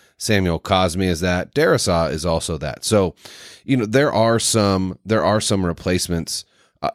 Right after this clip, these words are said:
in the draft that you could go with, but obviously the, there is going to be a drop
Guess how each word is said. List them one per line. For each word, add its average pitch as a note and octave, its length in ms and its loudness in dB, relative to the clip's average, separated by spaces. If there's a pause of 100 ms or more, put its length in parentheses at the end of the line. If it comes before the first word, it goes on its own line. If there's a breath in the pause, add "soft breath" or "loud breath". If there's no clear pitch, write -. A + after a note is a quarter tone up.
(120)
in G#2+ 180 4
the F#2+ 80 4
draft F2+ 560 0
that F2 140 -2
you F2+ 100 -2
could D#2 180 -8
go B2+ 200 2
with, D3 260 2 (320 soft breath)
but A2 140 2
obviously F2+ 720 2 (320 soft breath)
the, E2 720 0
there F#2+ 420 2
is F2+ 200 2
going F2+ 300 2
to F#2 120 -2
be E2 240 -2
a D#2 120 0
drop C#2 480 -2